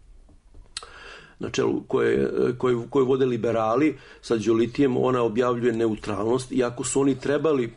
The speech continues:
po ugovoru koji su imali već tridesetak, četrdesetak godina, trebali su da uđu u rat na stranu Nemačke i Austrougarske, ali oni su rekli: „Nećemo da ulazimo u rat, to nije naš rat.”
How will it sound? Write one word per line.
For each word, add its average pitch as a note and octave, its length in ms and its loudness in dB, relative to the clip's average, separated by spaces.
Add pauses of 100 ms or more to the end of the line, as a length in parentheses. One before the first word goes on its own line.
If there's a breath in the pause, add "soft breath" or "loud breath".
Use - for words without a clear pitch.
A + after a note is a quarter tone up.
po A2+ 260 2 (400)
ugovoru A#2 440 0
koji G#2 200 -2
su - 180 -4
imali G2 380 0 (360)
već G2+ 240 -4
tridesetak, G2+ 580 -4
četrdesetak G#2+ 640 -6
godina, A2 280 0
trebali A#2+ 320 -2
su A#2+ 100 -8
da A2 120 0
uđu A#2 200 0
u A#2 40 2
rat B2 180 -2
na A#2 100 -6
stranu A#2+ 380 -4 (300 loud breath)
Nemačke A#2+ 400 -2
i A2+ 40 0
Austrougarske, G#2+ 680 -2
ali G2+ 140 -4
oni A#2 140 0
su A#2+ 160 -6
rekli: B2 280 -2
„Nećemo A#2+ 440 -2
da F#2+ 80 -4
ulazimo F#2+ 360 -2
u - 20 -4
rat, A#2 260 -4 (600 loud breath)
to G2+ 260 0
nije G#2+ 240 2
naš G2 440 -6
rat.” A#2+ 340 -6